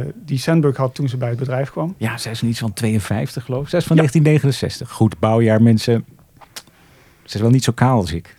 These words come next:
Speaker 1: <laughs>
Speaker 2: Ja,
Speaker 1: Maar
Speaker 2: slechte
Speaker 1: ze, ze was,
Speaker 2: vergelijking.
Speaker 1: ze was veel meer dan gewoon een, eh, gewoon een operationeel directeur. Ja, ze, ze was echt het gezicht van het bedrijf, eh, naast Zuckerberg.
Speaker 2: En heeft ze nog wat lieve dingen over, over Mark gezegd gisteren?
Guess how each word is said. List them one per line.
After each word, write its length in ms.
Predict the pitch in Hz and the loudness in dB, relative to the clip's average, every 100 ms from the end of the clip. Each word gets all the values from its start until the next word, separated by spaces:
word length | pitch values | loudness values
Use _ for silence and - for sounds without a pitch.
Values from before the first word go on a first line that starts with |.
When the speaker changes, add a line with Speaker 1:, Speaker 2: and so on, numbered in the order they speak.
| _ | _
Speaker 1:
<laughs> 20 | |
Speaker 2:
Ja, 100 | - 110 110 113 302 - 302 - - - 165 170 | 0 2 2 0 0 0 -4 -4 -4 0 0 0
Speaker 1:
Maar 120 | 170 | 2
Speaker 2:
slechte 180 | 190 160 | 4 4
Speaker 1:
ze, 40 | |
ze 60 | - | 4
was, 80 | |
Speaker 2:
vergelijking. 520 | 143 - 139 113 113 107 - | 2 2 4 4 0 -4 -4
Speaker 1:
ze 80 | |
was 140 | 208 - | -2 -2
veel 240 | - 254 | 0 0
meer 200 | 208 185 | 2 2
dan 140 | 170 160 | 2 0
gewoon 320 | 185 180 175 | 2 4 4
een, 240 | 151 147 | 2 2
eh, 320 | 143 135 131 127 - - _ | 2 2 0 -2 -6 -20 _
gewoon 240 | - 156 | 0 2
een 140 | 143 143 | 2 0
operationeel 640 | 143 147 135 - 139 131 | -2 -2 -2 -2 -2 0
directeur. 600 | 131 117 117 180 135 135 - - - - _ - | -2 -4 -2 2 2 0 -8 -20 -20 -20 _ -2
Ja, 180 | 175 | 0
ze, 240 | 131 175 139 | 0 0 0
ze 80 | 143 | -2
was 160 | 139 | -4
echt 180 | - - | -6 -10
het 140 | 151 - | -10 -6
gezicht 380 | 156 175 220 | -2 0 -2
van 120 | - 151 | -2 -4
het 120 | 135 | -2
bedrijf, 460 | 135 123 123 - - | -2 -2 -4 -6 -6
eh, 120 | 131 | -2
naast 480 | 139 156 147 - - | 0 2 0 -4 -8
Zuckerberg. 640 | 156 151 127 117 127 - _ - - | -4 -4 -4 -6 -8 -12 _ -20 -2
Speaker 2:
En 120 | 139 | 4
heeft 160 | 165 170 | 4 6
ze 60 | |
nog 140 | 170 151 | 4 4
wat 180 | 151 143 | 2 4
lieve 260 | 160 151 | 4 4
dingen 240 | 139 151 - | 4 6 4
over, 220 | 117 117 | 2 2
over 220 | 120 127 | 2 2
Mark 260 | 147 143 - | 4 2 0
gezegd 520 | 101 110 170 - - _ | 0 0 -2 -8 -20 _
gisteren? 400 | - 131 - 190 | -4 -4 -2 -8